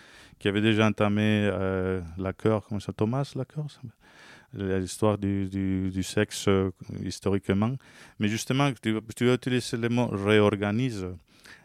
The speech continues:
mais je pensais le mot organe, justement, non ? Qui, qui décide, euh, euh, ce type de, de glissement ? Et, ou dans le cas de, du sexe anal, d'abord,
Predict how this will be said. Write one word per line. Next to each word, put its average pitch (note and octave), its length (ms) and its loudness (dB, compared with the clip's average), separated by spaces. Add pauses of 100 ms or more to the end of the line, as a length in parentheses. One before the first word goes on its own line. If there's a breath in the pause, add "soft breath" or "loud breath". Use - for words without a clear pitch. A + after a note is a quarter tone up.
mais G#2 160 -2
je G#2 100 0
pensais B2+ 540 0 (100)
le F#2+ 160 -2
mot G#2+ 220 0
organe, G2+ 680 0
justement, F#2+ 500 -4
non ? G#2 160 -4
Qui, G#2+ 220 -6
qui A#2 200 -4
décide, A2+ 460 0
euh, F#2+ 400 6 (560 soft breath)
euh, F#2 240 0
ce - 160 -2
type G#2 260 0
de, G2 220 6
de F#2+ 120 4
glissement ? G#2 920 2 (480 loud breath)
Et, F#2+ 420 4
ou G2 120 4
dans G#2 100 4
le G2+ 160 6
cas A2+ 220 6
de, G#2 180 6
du G2+ 140 4
sexe - 360 0
anal, A2 480 2
d'abord, G2 480 2